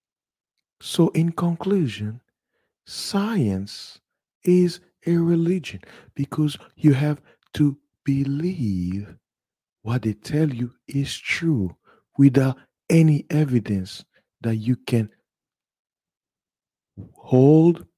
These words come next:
behold, and witness with your own two eyes. So, as fasting, the Bible man, I make sure to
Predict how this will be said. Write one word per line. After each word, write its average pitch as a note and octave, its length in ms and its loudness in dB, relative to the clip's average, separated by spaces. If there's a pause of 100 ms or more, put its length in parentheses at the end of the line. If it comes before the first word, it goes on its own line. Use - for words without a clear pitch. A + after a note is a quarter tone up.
(540)
behold, C3 800 -2 (580)
and G#2+ 260 -6
witness A2 520 -2 (220)
with G2 200 -10
your - 200 -6
own A#2 380 -8
two A#2+ 340 -6 (120)
eyes. G2 840 -16 (1080)
So, B2 520 -6 (1300)
as G3 240 -2
fasting, G2+ 800 -6 (440)
the C#3+ 100 2
Bible B2+ 480 0
man, D#2 400 -12 (1600)
I F3+ 140 2
make F3+ 280 0
sure C3 380 -4
to G#2 420 -4